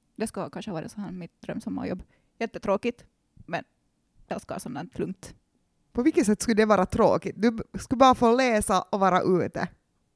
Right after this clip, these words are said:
Speaker 2: där du vill. Jag tycker inte alls att det låter tråkigt. Men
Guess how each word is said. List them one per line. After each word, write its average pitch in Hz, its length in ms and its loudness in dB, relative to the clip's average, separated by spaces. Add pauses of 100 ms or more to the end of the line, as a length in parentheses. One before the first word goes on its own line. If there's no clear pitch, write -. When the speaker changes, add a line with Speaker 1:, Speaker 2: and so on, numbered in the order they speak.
(240)
Speaker 2:
där 190 320 4
du 185 140 4
vill. 165 320 0 (840)
Jag 220 140 -4
tycker 208 140 0
inte 190 120 -2
alls 190 160 0
att 165 100 -6
det - 60 -8
låter - 260 -4
tråkigt. 196 500 -8 (1500)
Men 285 360 -2